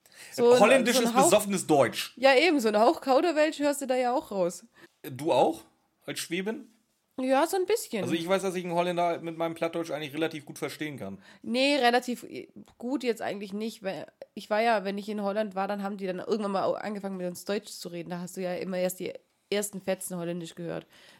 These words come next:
Speaker 1: Es hört sich schon komisch an und man denkt sich erstmal, ist es jetzt Deutsch oder nicht?
Speaker 2: Du
Speaker 1: Aber
Speaker 2: tust, du tust mir ja leid, was das angeht. Das muss ich ja mal ganz ehrlich sagen.
Speaker 1: <laughs> Warum?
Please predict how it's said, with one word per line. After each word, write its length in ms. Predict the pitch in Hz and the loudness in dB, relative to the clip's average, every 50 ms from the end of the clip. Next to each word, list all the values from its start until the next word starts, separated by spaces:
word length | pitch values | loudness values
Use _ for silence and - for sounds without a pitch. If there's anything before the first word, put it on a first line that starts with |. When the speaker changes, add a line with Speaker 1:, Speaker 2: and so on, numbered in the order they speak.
| _ | _
Speaker 1:
Es 100 | - - | -6 0
hört 160 | 233 214 220 226 | 0 2 2 0
sich 120 | 226 190 | -2 -4
schon 140 | - 202 196 | -4 -4 -4
komisch 360 | - 208 208 208 202 196 190 | -2 -2 0 0 -2 -4 -2
an 260 | - 143 185 220 226 220 | -2 -2 -2 -2 -2 -6
und 320 | - - - 196 190 180 | -8 -6 -6 -8 -6 -6
man 200 | 190 190 196 190 | -4 -4 -2 -2
denkt 220 | 190 196 202 226 - | -2 -4 -6 -6 -8
sich 140 | 220 202 - | -10 -8 -4
erstmal, 320 | 190 208 - 208 196 - | -4 -4 -4 -4 -4 -4
ist 180 | - 202 - - | -4 -6 -8 -8
es 60 | - | -6
jetzt 240 | 254 247 247 - 233 | -6 -6 -6 -4 -4
Deutsch 260 | 220 226 233 - - | -4 -4 -4 -6 -6
oder 180 | 202 180 175 | -8 -6 -6
nicht? 320 | 170 185 196 240 269 - _ _ _ _ _ _ _ _ _ - - - _ _ - | -6 -6 -6 -6 -8 -10 _ _ _ _ _ _ _ _ _ -20 -20 -20 _ _ -14
Speaker 2:
Du 80 | 139 | -10
Speaker 1:
Aber 100 | - - | -8 -6
Speaker 2:
tust, 220 | 175 160 160 - - | -4 -4 -4 -4 -4
du 200 | 165 - - 131 120 - | -8 -10 -12 -14 -14 -12
tust 240 | - - 165 160 - | -8 -8 -8 -6 -6
mir 80 | 160 151 | -6 -4
ja 80 | 143 | -2
leid, 200 | 139 143 147 139 | -2 -2 -4 -2
was 140 | 135 120 - | -4 -8 -6
das 160 | - 104 - 98 | -6 -8 -8 -8
angeht. 220 | 101 101 101 101 | -10 -10 -10 -10
Das 160 | 101 101 - | -12 -12 -10
muss 140 | 123 120 113 | -10 -10 -10
ich 100 | 113 107 | -6 -4
ja 220 | 110 107 104 107 - - - - | -2 -2 -2 -2 -4 -10 -16 -14
mal 280 | 104 107 107 107 104 | -8 -6 -4 -4 -4
ganz 220 | 104 107 107 107 - | -6 -8 -10 -10 -10
ehrlich 240 | 107 110 104 95 | -10 -10 -10 -10
sagen. 260 | 101 104 101 101 98 233 | -8 -8 -6 -4 0 2
Speaker 1:
<laughs> 240 | 247 294 330 254 | 4 4 4 6
Warum? 600 | 302 381 330 277 233 254 220 254 262 233 214 202 | 6 6 6 6 2 0 4 4 6 6 4 0